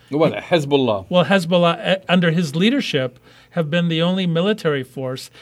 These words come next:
Speaker 2: that have been able to vanquish Israel from the south of Lebanon.
Speaker 1: So Israel went on high alert, uh, after also the deputy leader, Hezbollah's deputy leader, said that his forces would launch a surprise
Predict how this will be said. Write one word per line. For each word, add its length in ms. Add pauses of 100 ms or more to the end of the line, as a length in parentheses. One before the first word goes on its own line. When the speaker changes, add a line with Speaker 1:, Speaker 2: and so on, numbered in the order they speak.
(140)
Speaker 2:
that 160
have 80
been 160
able 260
to 140
vanquish 580
Israel 440
from 260
the 80
south 320
of 100
Lebanon. 480
Speaker 1:
So 220
Israel 340
went 240
on 160
high 440
alert, 500 (400)
uh, 440
after 360
also 800 (100)
the 300
deputy 840
leader, 640
Hezbollah's 600
deputy 500
leader, 580
said 280
that 200
his 220
forces 520
would 220
launch 340
a 80
surprise 920